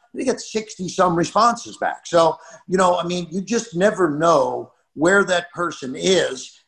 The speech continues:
And you can't stick your head in the sand. You have to unturn and unpack those stones and, and see what's hiding underneath there, because, um, it wasn't, you know, I had other referrals of other people for the banking situation.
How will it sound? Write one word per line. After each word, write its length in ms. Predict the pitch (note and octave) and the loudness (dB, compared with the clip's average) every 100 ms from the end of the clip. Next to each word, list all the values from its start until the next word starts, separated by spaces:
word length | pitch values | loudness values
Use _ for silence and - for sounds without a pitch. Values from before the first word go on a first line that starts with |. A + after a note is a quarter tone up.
| _ | _
And 140 | F3 F3 E3 _ | -2 -2 -4 _
you 160 | E3+ D3+ - | -4 -4 2
can't 220 | G#3 A#3 - - | 2 2 -2 -2
stick 180 | G#3 G3+ | 0 2
your 120 | D#3 B2+ | 2 4
head 140 | D#3 G3 | 4 4
in 100 | A#3 | 4
the 120 | B3 - | 4 2
sand. 260 | A#3+ B3 A#3 - - | 0 0 -2 -10 -2
You 160 | E3 | 2
have 200 | E3+ F3 | 2 2
to 180 | F3+ E3 G3+ | 0 0 2
unturn 600 | G#3 G#3+ F#3+ G#3 G3 - _ C3+ | 0 0 0 -2 -2 -8 _ -10
and 100 | C#3 - | -4 0
unpack 680 | G3 G3+ _ _ _ F3+ F3 - | 2 0 _ _ _ 0 0 0
those 220 | F3 D3+ - | -2 -4 -2
stones 480 | G3 F#3+ D#3 C#3 | 0 2 0 -2
and, 120 | C#3+ C#3+ D#3 | -6 -6 -8
and 140 | C#3+ E3+ | -8 -6
see 100 | G#3+ | -2
what's 140 | G#3 G#3 | 0 2
hiding 340 | E3+ G3+ F3 | 2 2 0
underneath 440 | F3 D3+ E3 G3 | -2 -2 -4 -4
there, 200 | D3+ C#3 B2 C3 | -4 -6 -6 -4
because, 240 | D#3+ D#3 - _ _ - | -4 -4 -6 _ _ -4
um, 140 | D#3 D#3 | -4 -4
it 100 | D#3+ D#3 | -6 -4
wasn't, 280 | G3+ G3+ - - D#3 | -4 -4 -8 -12 -8
you 80 | D3+ | -6
know, 80 | D#3 E3 | -2 0
I 40 | F#3 | 0
had 100 | F3 - _ _ F#3 | 0 -4 _ _ 2
other 200 | G#3+ F3+ | 2 2
referrals 680 | D3 C3+ - B3 A#3 F3 - | -2 -10 -4 0 0 -2 -10
of 100 | C#3+ | -10
other 180 | C3+ C#3 - | -10 -10 -10
people 300 | B3 - D3+ B2+ _ _ | -10 -4 -4 -4 _ _
for 80 | D#3+ | -4
the 120 | D#3+ D3+ | 0 0
banking 340 | D3+ C#3 D3 | 0 -2 -10
situation. 800 | C3 D3+ D3 C3+ C#3+ C#3 D3+ C#3 | -6 -6 -4 0 2 2 -2 -6